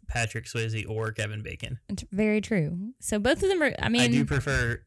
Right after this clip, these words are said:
Speaker 1: Patrick Swayze in Roadhouse, though.
Speaker 2: Oh, yeah. That's
Speaker 1: That's
Speaker 2: a good
Speaker 1: the,
Speaker 2: one.
Speaker 1: that's the Swayze I like.
Speaker 2: A double, a good double feature would be Dir-, Dirty Dancing and then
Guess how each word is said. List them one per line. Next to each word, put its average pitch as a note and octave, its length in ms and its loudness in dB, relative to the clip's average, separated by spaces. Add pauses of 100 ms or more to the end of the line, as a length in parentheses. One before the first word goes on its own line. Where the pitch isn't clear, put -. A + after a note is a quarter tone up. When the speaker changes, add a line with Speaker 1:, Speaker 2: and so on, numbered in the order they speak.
Speaker 1:
Patrick A#2+ 380 -2
Swayze A2+ 540 -2
in G#2+ 260 -2
Roadhouse, A2 500 -2
though. G#2+ 240 -6 (260)
Speaker 2:
Oh, F#3 200 4
yeah. F3 460 2
That's F#3+ 180 0
Speaker 1:
That's A#3+ 160 2
Speaker 2:
a A3+ 80 0
good - 100 2
Speaker 1:
the, D#3 40 2
Speaker 2:
one. C#3 200 -2
Speaker 1:
that's A#2 220 0
the B2+ 80 -2
Swayze A2 480 0
I G#2 80 -6
like. G#2 260 -6 (260)
Speaker 2:
A G3+ 80 2
double, A3+ 280 6
a G#3 100 4
good A3 140 4
double G3+ 220 6
feature G3 300 4
would F#3 120 6
be E3+ 80 4
Dir-, E3+ 280 2
Dirty F#3 340 4
Dancing E3 500 2
and D#3+ 180 4
then D#3 460 2